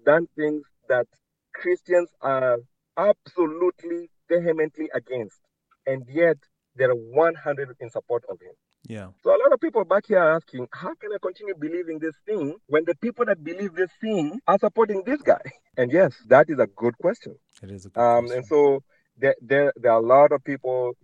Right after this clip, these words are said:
Speaker 1: here that are questioning it too. And I think this, this podcast is, has come at a good time.
Speaker 2: Yeah.
Speaker 1: But yes,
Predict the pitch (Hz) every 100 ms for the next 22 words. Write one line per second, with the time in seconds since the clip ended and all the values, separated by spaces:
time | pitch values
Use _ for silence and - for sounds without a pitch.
0 | - 131 113 113 - 107 104 104 - 131
1 | 123 117 110 107 - 110 - - 123 113
2 | 110 110 - 151 135 143 123 151 156 -
3 | 131 - 123 117 104 101 107 - - 113
4 | 110 95 113 - 107 135 _ _ - 104
5 | 107 120 147 123